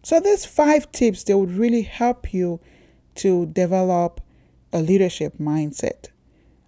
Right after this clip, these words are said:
I can go on and on about this topic. As you know, I'm passionate about leadership, and my why is developing leaders.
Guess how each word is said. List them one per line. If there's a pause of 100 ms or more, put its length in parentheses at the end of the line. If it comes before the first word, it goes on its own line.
(140)
I (100)
can
go
on
and
on
about
this
topic. (200)
As
you
know,
I'm
passionate
about
leadership,
and
my (200)
why (460)
is
developing
leaders.